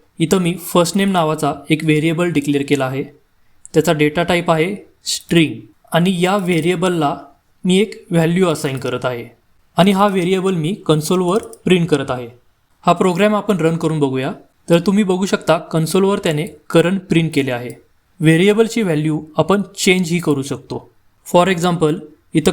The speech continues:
console dot write line नंतर मी फर्स्ट नेमला दुसरी व्हॅल्यू असाइन करतो, लक्ष्मण, आणि त्यानंतर परत एकदा मी त्याला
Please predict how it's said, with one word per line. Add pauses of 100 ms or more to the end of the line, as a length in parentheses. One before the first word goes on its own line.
(100)
console
dot
write
line
नंतर
मी (1300)
फर्स्ट
नेमला (1000)
दुसरी
व्हॅल्यू
असाइन
करतो, (480)
लक्ष्मण, (1120)
आणि (360)
त्यानंतर
परत
एकदा
मी
त्याला